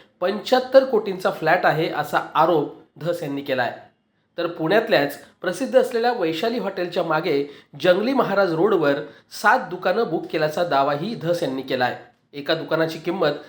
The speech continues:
साधारणतः पाच कोटी असल्याचं त्यांनी म्हटलंय. यापैकी चार दुकानं ज्योती जाधव यांच्या नावावर, तर दुसरा आरोपी विष्णू चाटेची मावस बहीण सोनवणे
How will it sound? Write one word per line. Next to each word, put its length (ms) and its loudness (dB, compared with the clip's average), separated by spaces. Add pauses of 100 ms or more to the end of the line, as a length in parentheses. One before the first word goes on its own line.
(140)
साधारणतः 440 0
पाच 440 0
कोटी 200 0
असल्याचं 380 -2
त्यांनी 220 -2
म्हटलंय. 400 -4 (680)
यापैकी 440 2
चार 300 4
दुकानं 380 2
ज्योती 400 0
जाधव 380 2
यांच्या 380 0
नावावर, 460 0 (420)
तर 120 -4
दुसरा 300 0
आरोपी 340 0
विष्णू 360 0
चाटेची 540 2
मावस 360 0
बहीण 260 -2
सोनवणे 580 0